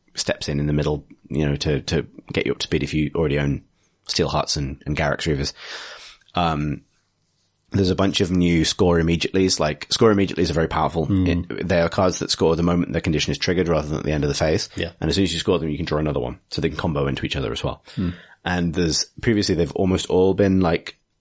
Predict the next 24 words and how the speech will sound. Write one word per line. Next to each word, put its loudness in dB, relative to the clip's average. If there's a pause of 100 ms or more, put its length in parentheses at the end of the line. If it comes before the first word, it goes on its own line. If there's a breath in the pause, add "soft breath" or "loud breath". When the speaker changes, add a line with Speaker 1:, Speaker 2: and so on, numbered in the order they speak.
(220)
Speaker 1:
two 2
glory. 2 (500)
Sorry, 2
one 2
glory -2 (320)
for -4
those, -2
like, -2
rather 0
than 0
the -2
bigger -2 (100)
Speaker 2:
Yeah. -4 (160)
Speaker 1:
scoring 0
cards. -2 (560 loud breath)
One 2
thing 2
they've 2
added 0
is, 0
like, -2
a -8
bunch -4
of -4